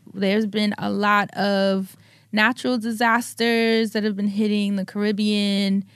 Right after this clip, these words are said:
and Texas and Florida and Mexico. Yesterday, well, by the time you guys hear this, it'll be two days prior, we had the situation in Vegas. So it's just a lot going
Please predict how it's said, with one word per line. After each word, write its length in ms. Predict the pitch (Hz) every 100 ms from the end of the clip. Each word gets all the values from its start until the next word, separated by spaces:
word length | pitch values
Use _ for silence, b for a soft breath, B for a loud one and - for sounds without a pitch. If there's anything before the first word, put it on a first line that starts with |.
| b b -
and 160 | 180
Texas 1000 | - 208 196 - - 202 196 190 190 - b b b -
and 160 | 196
Florida 800 | - 208 190 185 190 190 190 185
and 180 | - 180
Mexico. 960 | 185 - - 208 202 196 190 185 190 196 b b b b _
Yesterday, 1000 | 202 208 - 233 214 208 202 202 208 - _ -
well, 160 | 240
by 120 | 220 214
the 80 |
time 280 | 220 220 220
you 80 | 220
guys 240 | 202 190
hear 160 | - 190
this, 260 | 180 190 180
it'll 100 | 180
be 120 | 180
two 320 | 180 - 247
days 360 | 208 196 185 175
prior, 680 | - 190 175 180 175 170 - -
we 180 | 190
had 340 | 185 175 175 185
the 80 | 190
situation 580 | 196 - 196 190 196
in 140 | 170 170
Vegas. 840 | 214 247 233 233 226 226 - - b b b b b
So 220 | - 262
it's 120 | 302
just 200 | 349 330
a 60 | 247
lot 360 | 190 185 190
going 340 | - 202 185